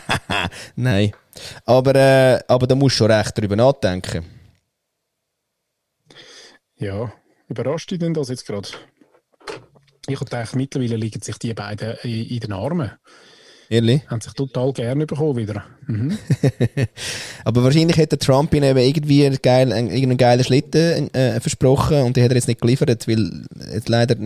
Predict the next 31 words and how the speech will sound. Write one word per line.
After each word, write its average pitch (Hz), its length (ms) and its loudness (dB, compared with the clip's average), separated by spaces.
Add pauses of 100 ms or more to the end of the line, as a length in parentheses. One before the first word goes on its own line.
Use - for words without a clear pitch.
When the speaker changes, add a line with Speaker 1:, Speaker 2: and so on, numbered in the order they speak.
Speaker 1:
mehr 120 80 -2
geschafft 120 380 0
mit 117 160 -4
den 117 60 -2
Produktionszeiten 110 920 -2 (180)
in 110 140 -2
Amerika. 113 460 0
Hätte 110 160 0
er - 20 -2
es - 60 -2
in 113 100 -2
China 147 240 -2
herstellen 151 400 2
lassen, 110 160 4
wäre 104 140 2
er - 20 2
schon 104 140 0
lange 107 160 2
<laughs> - 120 -4
geliefert. - 460 -4 (500)
Okay. 127 300 -8 (400)
Gut, 185 260 2
scheiß 135 340 2
drauf. 104 280 2
Also 131 200 4
eben, 131 220 4
komm, 131 220 2 (480)
Wurst 110 320 -4
alles. 90 340 0
Du, 180 280 4 (260)
ähm, 139 720 2